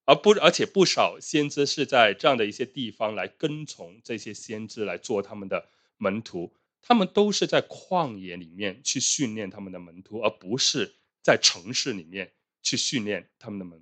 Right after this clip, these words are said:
徒的啊。那其实这是一种，在现代的话语来说，这可以算是一种行为艺术。它背后的含义是什么呢？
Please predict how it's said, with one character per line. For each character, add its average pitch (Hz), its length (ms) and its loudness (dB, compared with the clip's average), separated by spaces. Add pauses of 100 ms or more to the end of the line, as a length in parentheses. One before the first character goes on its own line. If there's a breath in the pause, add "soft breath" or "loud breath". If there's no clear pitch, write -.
徒 85 180 -20
的 92 140 -20 (300)
啊。 - 180 -8 (380)
那 113 180 4 (760)
其 - 140 4
实 202 140 6
这 208 140 8
是 208 120 4
一 180 120 4
种， 98 240 0 (100)
在 156 140 4
现 151 260 2
代 131 200 8
的 101 100 0
话 120 180 4
语 92 60 0
来 87 120 -8
说， 123 140 -8
这 202 140 0
可 - 240 -4
以 143 100 -2
算 120 320 0
是 - 100 -6
一 113 40 0
种 87 160 -8
行 98 260 -8
为 98 100 -4
艺 101 200 -10
术。 92 280 -14 (540)
它 - 140 -4
背 202 360 2
后 147 220 -4
的 107 100 -8
含 95 320 -12
义 117 120 -10
是 - 120 -12
什 - 140 -14
么 85 120 -20
呢？ 92 120 -20